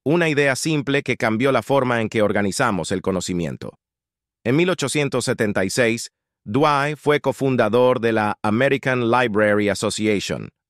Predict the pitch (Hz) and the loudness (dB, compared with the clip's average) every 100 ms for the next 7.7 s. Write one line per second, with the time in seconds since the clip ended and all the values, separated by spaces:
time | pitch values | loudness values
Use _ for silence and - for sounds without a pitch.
0 | - 101 87 85 58 - _ _ _ _ | -2 0 0 -2 -6 -14 _ _ _ _
1 | _ 131 156 151 135 123 120 117 123 151 | _ 0 2 2 2 0 0 -2 0 0
2 | 147 131 117 127 156 127 - 135 120 117 | 0 0 2 4 2 0 -2 -4 -2 2
3 | 113 131 110 123 _ - 143 131 123 131 | 4 4 2 -2 _ -6 -2 0 2 2
4 | 156 156 131 113 127 113 113 101 - 139 | 2 2 0 0 0 2 0 0 0 0
5 | 143 143 120 110 113 107 104 131 127 - | 0 0 0 0 0 -2 0 0 0 0
6 | 104 110 113 117 135 120 113 104 104 101 | -2 -2 -2 0 0 0 0 0 0 0
7 | 107 - 135 104 60 - - | -2 -2 -2 -2 -4 -10 -14